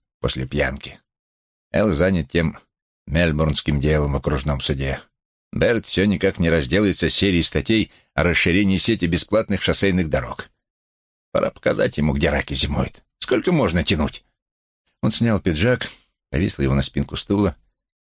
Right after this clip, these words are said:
и бросил шляпу в плетёный проволочный ящик для бумаг. Гэвин стоял возле своего стола в ослепительном сиянии ламп, с воинственным видом закатывая рукава.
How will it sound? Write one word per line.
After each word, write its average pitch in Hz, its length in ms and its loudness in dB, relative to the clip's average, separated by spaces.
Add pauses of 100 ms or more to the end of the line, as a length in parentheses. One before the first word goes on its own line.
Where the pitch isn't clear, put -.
(120)
и 120 60 -6
бросил 127 360 0
шляпу - 400 0
в - 60 -10
плетёный 98 480 0
проволочный 80 560 -2
ящик 76 400 0
для 67 180 -2
бумаг. 62 440 -6 (1120)
Гэвин 110 300 0
стоял 82 340 0
возле 71 240 0
своего 67 320 0
стола 87 460 0 (720)
в - 80 -10
ослепительном 87 720 0
сиянии 64 440 0
ламп, 78 360 0 (680)
с - 100 -8
воинственным 92 760 0
видом 80 340 2
закатывая 65 520 0
рукава. 57 480 -6